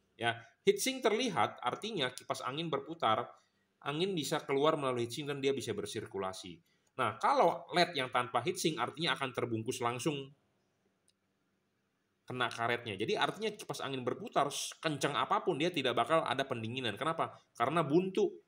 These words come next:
Ini buntu nih. Ya, buntu. Nah, buntu begini artinya kipas angin berputar dengan kencang, angin tidak bisa tembus. Artinya sama dengan tidak ada pendinginan. Nah, makanya kalau, kalau led yang tanpa heatsink atau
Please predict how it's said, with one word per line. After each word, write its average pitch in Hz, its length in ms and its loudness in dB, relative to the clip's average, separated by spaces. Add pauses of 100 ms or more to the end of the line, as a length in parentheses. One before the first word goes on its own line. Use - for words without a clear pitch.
Ini 208 160 -8
buntu 202 360 0
nih. 139 160 -6 (1500)
Ya, 143 200 -2
buntu. 202 400 0 (640)
Nah, 165 160 6
buntu 175 400 8
begini 240 320 2
artinya 208 480 2
kipas 170 320 -4
angin 147 160 -2
berputar 139 400 0
dengan 135 240 -2
kencang, 214 320 -2
angin 135 160 0
tidak 135 240 0
bisa 123 160 -4
tembus. 123 480 -4 (480)
Artinya 127 320 -4
sama 156 240 0
dengan 135 240 -4
tidak 107 240 -4
ada 101 80 -6
pendinginan. 101 480 -12 (480)
Nah, 110 80 -2
makanya 147 320 -2
kalau, 123 240 2 (480)
kalau 127 240 0
led 175 240 2
yang 131 160 -2
tanpa 113 320 0
heatsink 147 400 -2
atau 107 160 -4